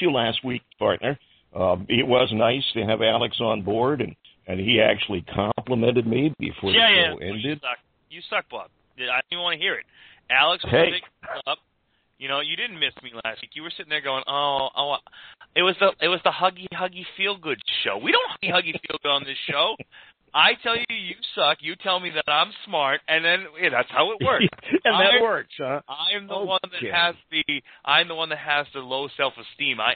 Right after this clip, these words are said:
Speaker 2: I am the fat guy. I need to be, you know, beat up. You, you know, you've been around this business long enough. Everyone loves and respects you. Everyone talks about your great articles. We don't need no lovey, lovey, kissy,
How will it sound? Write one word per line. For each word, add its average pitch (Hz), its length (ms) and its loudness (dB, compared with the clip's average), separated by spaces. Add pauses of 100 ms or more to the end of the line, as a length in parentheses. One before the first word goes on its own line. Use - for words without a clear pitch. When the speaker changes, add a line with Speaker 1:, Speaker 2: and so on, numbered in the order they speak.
Speaker 2:
I 127 240 0
am 143 140 -4
the 135 160 -8
fat 139 260 4
guy. 104 140 -4
I 98 280 -4
need 120 220 -8
to 123 80 -12
be, 113 180 -10 (460)
you 123 80 -6
know, 101 140 -2 (640)
beat 131 160 4
up. 123 180 4
You, 139 160 -6
you 160 80 -4
know, 175 80 2
you've 165 60 -2
been 240 100 0
around 208 220 4
this 139 180 -8
business 107 320 -10
long 101 200 -4
enough. 110 280 0
Everyone 175 360 -6 (420)
loves 135 400 4
and 123 80 -16
respects 113 580 -8
you. 156 80 -4
Everyone 202 220 -12
talks 151 260 -2
about 147 140 -4
your 120 140 -8 (200)
great 110 300 -4
articles. 98 420 -8 (480)
We 190 140 2
don't 285 120 4
need 233 200 2
no 196 100 2
lovey, 151 460 0
lovey, 139 180 0 (180)
kissy, 139 240 -4